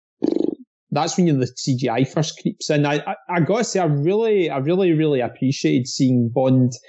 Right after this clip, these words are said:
in a, a torture scene, 'cause we've never seen that with Bond before. It's been hinted at in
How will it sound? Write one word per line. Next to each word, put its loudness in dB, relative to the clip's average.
in 0
a, 0
a -6
torture 0
scene, 4
'cause 0
we've 4
never 2
seen 2
that -4
with 2
Bond 2
before. 2
It's 0
been 2
hinted 2
at 0
in 0